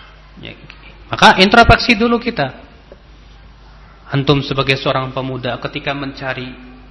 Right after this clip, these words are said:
pasangan, cinta antum karena apa? Ya. Lillah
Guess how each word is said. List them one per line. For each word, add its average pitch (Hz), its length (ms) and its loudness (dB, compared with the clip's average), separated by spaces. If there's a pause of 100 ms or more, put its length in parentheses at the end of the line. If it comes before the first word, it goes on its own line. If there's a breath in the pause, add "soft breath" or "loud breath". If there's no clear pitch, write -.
(340)
pasangan, 120 480 -10 (720)
cinta 165 400 -6
antum 151 320 -8
karena 123 400 -10
apa? 107 140 -12 (1500)
Ya. 107 240 -2 (1300)
Lillah 160 640 0